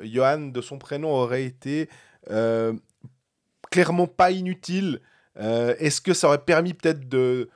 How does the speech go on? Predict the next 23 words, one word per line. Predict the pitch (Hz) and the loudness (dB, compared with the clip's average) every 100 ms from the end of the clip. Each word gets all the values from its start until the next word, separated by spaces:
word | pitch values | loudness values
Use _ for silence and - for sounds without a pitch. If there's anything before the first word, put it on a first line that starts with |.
| _ _ - | _ _ 0
pas | 156 | 2
mettre | 185 175 | 2 -2
Kiviste | - 170 175 - 175 170 175 - | -6 -8 -6 -4 2 2 2 0
et | 156 | -2
de | 135 139 | 2 0
mettre | 147 160 - 151 | 2 2 2 0
un | 147 147 | 0 0
autre | 139 - 139 | -4 -2 -2
joueur ? | 139 175 | 0 0
Est-ce | 131 - | 0 -4
qu'ils | 123 | -8
se | 120 | -8
seraient | - 120 | -4 -6
peut-être | 113 - | -6 0
pas | 131 | 2
allés | 156 | 2
chercher | 147 160 156 | 0 -10 -14
Kiviste, | 151 151 - 147 | -14 -12 -8 -6
mais | 143 143 | -2 0
un | 175 185 170 | 0 2 4
autre ? | 170 170 - - - - _ _ - - | 4 4 -2 -20 -20 -20 _ _ -18 -10
Tout | 190 | -4
ça, | - 165 190 | 4 6 6